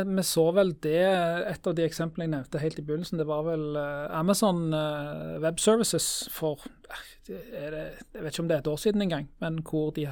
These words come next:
fikk noe alvorlig i D dos. Og Amazon er jo litt sånn, eh, som Google er på alt annet. Amazon er verdens største webleverandør. Og,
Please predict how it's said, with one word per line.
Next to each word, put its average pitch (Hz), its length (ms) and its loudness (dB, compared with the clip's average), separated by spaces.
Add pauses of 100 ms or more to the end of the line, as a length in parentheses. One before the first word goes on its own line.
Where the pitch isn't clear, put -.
fikk - 300 -10
noe 156 180 -4
alvorlig 143 460 -4
i - 20 -8
D 143 160 -4
dos. - 300 -10 (840)
Og 185 240 6 (240)
Amazon 180 460 2
er 165 100 4
jo 175 80 4
litt 160 160 2
sånn, 156 320 2
eh, 151 160 -2
som 151 240 -2
Google 160 400 0
er 151 480 -2
på 151 160 -6
alt 147 160 -4
annet. 170 220 0
Amazon 165 340 -4
er 151 160 -4
verdens 151 320 -2
største 151 460 -4 (420)
webleverandør. 208 1600 0 (640)
Og, 175 200 0